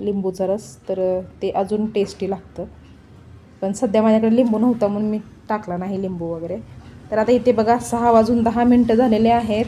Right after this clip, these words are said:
आणि साहेब तिथं स्टेशनवरतीच थांबलेले आहेत अजून, कारण की पाऊस चालू झालेला आहे. नेमकं म्हणजे ते स्टेशनवरती उतरले आणि पाऊस चालू झाला होता जास्ती जोरात,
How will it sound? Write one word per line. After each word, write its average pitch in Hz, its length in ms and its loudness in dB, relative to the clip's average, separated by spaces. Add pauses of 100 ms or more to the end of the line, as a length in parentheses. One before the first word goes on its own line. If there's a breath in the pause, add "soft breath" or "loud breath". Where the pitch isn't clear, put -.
(140)
आणि 196 240 -6
साहेब 233 480 0
तिथं 233 180 -2
स्टेशनवरतीच 220 800 -2
थांबलेले 202 360 0
आहेत 190 240 -4
अजून, 180 260 -4 (520 loud breath)
कारण 233 220 2
की 247 80 -2
पाऊस 240 500 2
चालू 226 260 2
झालेला 196 300 0
आहे. 190 200 -4
नेमकं 226 680 0
म्हणजे 220 220 0
ते 233 140 0
स्टेशनवरती 220 600 -4
उतरले 220 420 -2
आणि 196 180 -4
पाऊस 196 420 -2
चालू 196 220 -4
झाला 180 220 -6
होता 175 220 -6
जास्ती 185 360 -8
जोरात, 180 320 -4